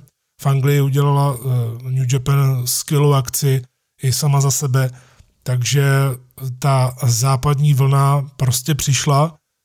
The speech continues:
a New Japan, eh, se začala globalizovat, přestože předtím, eh, právě si hrála na tom svém písečku a celkově na všechno ostatní, co bylo ze západu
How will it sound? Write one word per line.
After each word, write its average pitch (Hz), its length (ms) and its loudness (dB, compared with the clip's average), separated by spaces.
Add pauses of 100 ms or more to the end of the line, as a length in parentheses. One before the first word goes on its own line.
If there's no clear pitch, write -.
(160)
a 123 100 0
New 127 240 0
Japan, 139 500 0
eh, 135 440 -2
se - 160 -6
začala 143 380 -2
globalizovat, 139 760 2
přestože 135 500 0
předtím, 147 460 0
eh, 143 160 4
právě 131 500 2
si 139 240 0
hrála 131 260 2
na 139 100 2
tom 143 120 0
svém 143 280 0
písečku 147 720 0
a 147 180 2 (520)
celkově 175 340 0
na 165 80 2
všechno 165 340 -2
ostatní, 160 520 -2
co 160 140 -2
bylo 156 160 2
ze 147 100 4
západu 147 540 2